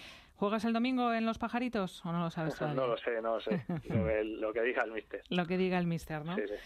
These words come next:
Speaker 1: Bueno, y a ver si se puede encadenar una buena racha. Estáis ahí encadenando dos, tres partidos malos con dos, tres muy buenos. Ahora os toca otra vez la buena, ¿no?
Speaker 2: Sí, nos está faltando un poquito dar ese paso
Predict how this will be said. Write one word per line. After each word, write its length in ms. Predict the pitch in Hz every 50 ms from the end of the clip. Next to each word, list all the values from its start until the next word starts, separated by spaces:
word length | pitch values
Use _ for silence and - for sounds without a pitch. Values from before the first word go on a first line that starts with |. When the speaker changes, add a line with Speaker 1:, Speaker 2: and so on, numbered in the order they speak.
| - - - - - -
Speaker 1:
Bueno, 240 | 202 208 226 233 226
y 60 | 214
a 60 | 202 202
ver 120 | 214 214
si 120 | - 247 226
se 120 | - 214
puede 180 | 185 220 220 220
encadenar 400 | 220 214 220 226 220 220 220 220
una 140 | 220 214
buena 240 | 214 214 220 214 208
racha. 240 | 208 262 262 - 233
Estáis 280 | 214 - 240 233 226 -
ahí 140 | 254 247 247
encadenando 680 | 247 247 240 254 247 247 247 240 254 254 254 254 254 247
dos, 240 | 214 254 247 - -
tres 140 | 254 254
partidos 420 | 254 247 247 233 262 254 254 247 247
malos 320 | 247 254 254 262 254 -
con 180 | - 240 233 226
dos, 160 | 226 220 -
tres 180 | - 220 220 202
muy 160 | 202 202 196
buenos. 340 | 196 240 311 330 285 240 -
Ahora 160 | 202 208 233
os 80 | 240 233
toca 560 | - 269 269 254 233 208 196 196 190 185 175 -
otra 220 | 196 190 196 208 196
vez 100 | 196 190
la 100 | 180 180
buena, 280 | 220 294 294 254 196
¿no? 180 | 185 226 320 - - - - - - - - - - - -
Speaker 2:
Sí, 200 | - 151 147 139
nos 160 | 127 123 117 117
está 240 | 113 - - - 123
faltando 480 | - 135 127 127 - 131 131 131 131 127
un 80 | 120
poquito 1000 | 120 127 123 120 127 131 127 - 135 131 131 131 131 131 131 127 127 123 123 123 123
dar 160 | 127 127 127
ese 200 | 131 120 - 131
paso 480 | 120 - 131 123 120 - 131 123 123